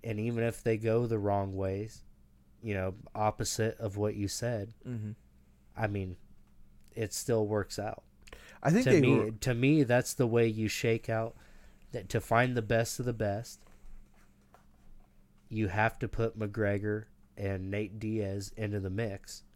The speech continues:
Speaker 2: Yeah.
Speaker 1: And those are the guys you have to prove yourself against
Speaker 2: Well, and they
Speaker 1: to
Speaker 2: said
Speaker 1: bring legitimacy to your own brand.
Speaker 2: And they also wanted to f-,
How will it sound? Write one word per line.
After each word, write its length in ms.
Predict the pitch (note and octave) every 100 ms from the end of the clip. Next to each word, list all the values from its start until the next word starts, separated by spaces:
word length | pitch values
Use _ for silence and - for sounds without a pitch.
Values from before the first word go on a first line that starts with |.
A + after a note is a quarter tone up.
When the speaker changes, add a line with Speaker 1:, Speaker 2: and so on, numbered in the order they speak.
| -
Speaker 2:
Yeah. 260 | A#2 G2 B1+ - _ _ _ -
Speaker 1:
And 240 | A2+ G#2+
those 260 | A2 A#2 A2+
are 100 | A2
the 100 | G#2+
guys 320 | G#2 G2 F#2+
you 60 | G2+
have 80 |
to 80 | F#2+
prove 280 | - A#2 A2+
yourself 440 | G2+ - F#2 F2
against 440 | G2 F#2+ F2+ F2+ - -
Speaker 2:
Well, 120 | E3
and 160 | C3 A2
they 100 | G3
Speaker 1:
to 60 |
Speaker 2:
said 160 | B2 A2
Speaker 1:
bring 320 | C3 B2 A2+
legitimacy 960 | A2+ G2+ A2 A2 G#2+ G#2+ - - G#2 G2+
to 220 | - A2
your 260 | G2 G2 G#2
own 240 | B2 A2+
brand. 380 | F#2 F#2 F2 G2 - -
Speaker 2:
And 140 | C#3+
they 100 | E3+
also 260 | A#3+ - D3
wanted 220 | C3 B2
to 40 |
f-, 200 | A#2 -